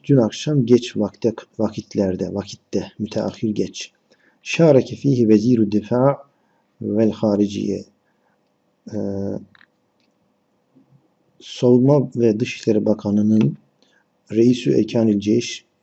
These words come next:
Genelkurmay Başkanı'nın ve Gâdetül Kuvvatil Müselleha ve Silahlı Kuvvetlerin komutala-, komutanlarının, gade komutanlarının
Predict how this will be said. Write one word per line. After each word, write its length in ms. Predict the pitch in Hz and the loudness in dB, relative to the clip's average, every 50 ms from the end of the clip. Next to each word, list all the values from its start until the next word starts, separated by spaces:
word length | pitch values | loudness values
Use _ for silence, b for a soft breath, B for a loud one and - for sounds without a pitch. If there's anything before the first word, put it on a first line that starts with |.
| _ _ _ _ | _ _ _ _
Genelkurmay 640 | 113 110 113 113 113 110 110 - 110 110 113 113 107 | 0 2 4 4 4 2 2 0 2 2 2 2 2
Başkanı'nın 800 | 107 101 - - - - 101 98 98 95 95 92 95 107 120 123 _ _ _ _ b b b b b b b b b b b b - | 0 -2 -4 -6 -8 -6 -4 -4 -4 -4 -4 -6 -8 -8 -10 -12 _ _ _ _ b b b b b b b b b b b b 0
ve 80 | 113 | 0
Gâdetül 500 | 110 107 113 127 120 117 113 - 120 110 | 2 2 0 0 0 0 -2 -2 -2 0
Kuvvatil 380 | 110 113 107 107 107 104 - 104 | 0 2 2 2 2 0 -2 -2
Müselleha 720 | 101 104 101 - 107 104 101 101 95 - - 120 135 165 160 _ _ _ _ _ _ _ _ _ _ _ _ _ _ _ _ _ - | -2 -2 -2 -2 -4 -2 -2 -2 -4 -6 -6 -8 -8 -8 -10 _ _ _ _ _ _ _ _ _ _ _ _ _ _ _ _ _ -2
ve 280 | 113 113 110 101 - - - _ _ - _ _ _ _ _ - | 0 2 2 0 -2 -6 -14 _ _ -20 _ _ _ _ _ -20
Silahlı 440 | - - - 120 107 110 110 113 - | -14 -6 -4 -2 -2 -2 -4 -6 -6
Kuvvetlerin 560 | - 113 113 107 110 - 113 107 107 107 98 | -2 0 0 0 0 -2 -2 0 0 0 -2
komutala-, 840 | 101 101 - - 117 113 120 113 113 - 110 101 104 104 104 104 - | -4 -8 -6 -4 -2 -2 -2 -2 -2 -2 0 2 2 2 0 0 -2
komutanlarının, 920 | - 113 110 107 107 - 113 110 110 107 107 104 107 110 107 98 95 - | -2 0 0 0 0 0 2 4 4 4 4 4 4 4 2 2 0 -2
gade 380 | - 107 101 101 101 101 95 - _ _ _ _ _ _ _ _ _ _ _ _ _ _ _ _ _ _ _ _ _ _ _ _ _ _ _ _ _ - | -4 -2 -2 -2 -2 -2 -4 -4 _ _ _ _ _ _ _ _ _ _ _ _ _ _ _ _ _ _ _ _ _ _ _ _ _ _ _ _ _ -6
komutanlarının 840 | - 113 107 90 - 104 104 101 95 95 92 92 92 113 139 165 | -4 -2 -2 -2 -2 -4 -2 -2 -2 -4 -6 -6 -6 -6 -6 -6